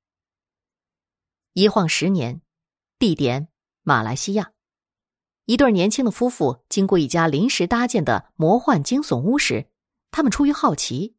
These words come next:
走了进去。里面绿油油、红彤彤的，灯光变幻莫测。这对夫妇来到一个大玻璃缸前，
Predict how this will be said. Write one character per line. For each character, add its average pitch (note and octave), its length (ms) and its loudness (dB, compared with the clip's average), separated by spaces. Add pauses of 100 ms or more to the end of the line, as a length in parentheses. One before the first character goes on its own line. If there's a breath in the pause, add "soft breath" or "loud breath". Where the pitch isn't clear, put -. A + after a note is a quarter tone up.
走 - 220 -2
了 - 140 -6
进 A#3 200 0
去。 - 240 -8 (960)
里 F3+ 220 2
面 G#3 180 2
绿 A3 200 4
油 E3+ 180 2
油、 F3+ 180 2
红 G#3+ 320 -2
彤 E3 220 -2
彤 D#3+ 180 -2
的， B2+ 220 -4 (200)
灯 D3+ 200 0
光 D3 400 -2
变 F3+ 240 2
幻 D#3 180 -2
莫 E3 220 -2
测。 - 340 -4 (1120)
这 C4 140 6
对 A3 120 4
夫 B3+ 200 0
妇 D#3 420 0
来 D#3 220 0
到 F3+ 140 2
一 C#3 80 0
个 F3 100 2
大 F3 220 0
玻 G3+ 160 2
璃 D#3+ 80 -2
缸 G3 220 0
前， C#3 340 -4